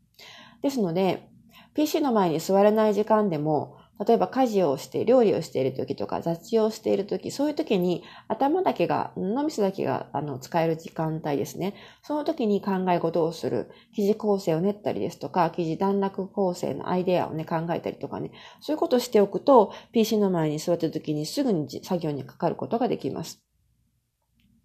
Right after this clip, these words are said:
で、あの、多くの案件の場合、ネットで情報収集して、そして自分のオリジナルの切り-、切り口で仕事、あの、作業をするという、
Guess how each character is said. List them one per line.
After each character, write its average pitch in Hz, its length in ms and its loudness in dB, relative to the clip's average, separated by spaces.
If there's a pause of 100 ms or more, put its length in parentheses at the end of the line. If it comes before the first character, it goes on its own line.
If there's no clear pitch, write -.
(840)
で、 220 160 6
あ 214 100 6
の、 202 320 4 (140)
多 403 40 0
く 254 120 0
の 202 140 4
案 190 160 2
件 190 180 4
の 185 100 2
場 180 220 6
合、 - 20 4
ネ 170 340 2 (280)
ッ 214 180 6 (300)
ト 277 440 6
で 269 120 4
情 269 160 2
報 269 200 2
収 262 220 0
集 156 260 -4
し - 120 -10
て、 - 320 -2
そ - 140 -14
し - 100 -12
て 269 160 4
自 208 160 2
分 220 260 2
の 208 420 4
オ 196 80 2
リ 196 120 4
ジ 196 100 -4
ナ 202 140 4
ル 196 60 4
の 190 120 0
切 196 140 -6
り-、 196 140 -4
切 214 140 0
り 202 100 2
口 160 280 -2
で 202 240 6
仕 180 200 -4
事、 165 440 -4
あ 156 60 2
の、 151 100 -4
作 175 220 0
業 147 380 -2
を - 100 -12
す 151 160 -6
る 147 120 -6
と 101 120 -4
い - 60 -2
う、 - 80 -10